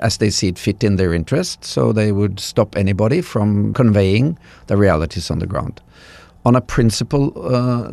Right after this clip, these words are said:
level, I am very surprised because I am a medical doctor.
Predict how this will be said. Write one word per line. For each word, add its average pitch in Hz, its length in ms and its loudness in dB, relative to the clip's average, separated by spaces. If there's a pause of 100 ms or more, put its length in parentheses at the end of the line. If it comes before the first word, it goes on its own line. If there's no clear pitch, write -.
(120)
level, 131 540 2
I 127 200 2
am 113 480 2
very 104 320 4
surprised 160 580 -4
because - 380 -2
I 104 280 0
am 87 220 -2
a 92 80 -2
medical 92 340 0
doctor. 98 460 -2